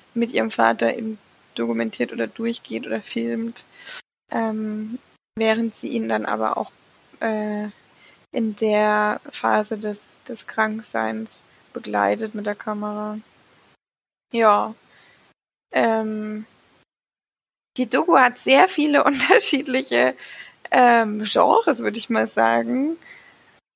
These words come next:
weil ich finde, dass sie einerseits sehr, sehr emotional ist, man sehr, ähm, intim mitgenommen wird in dieser,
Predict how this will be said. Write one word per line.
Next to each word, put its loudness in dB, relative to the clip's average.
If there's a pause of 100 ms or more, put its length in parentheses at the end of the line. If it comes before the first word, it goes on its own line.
(220)
weil 6 (500)
ich -6
finde, 2
dass -2
sie 2
einerseits 2
sehr, 4
sehr -2
emotional 2
ist, -2
man -2
sehr, 2 (640)
ähm, 2
intim 0
mitgenommen 0
wird 0
in -4
dieser, 0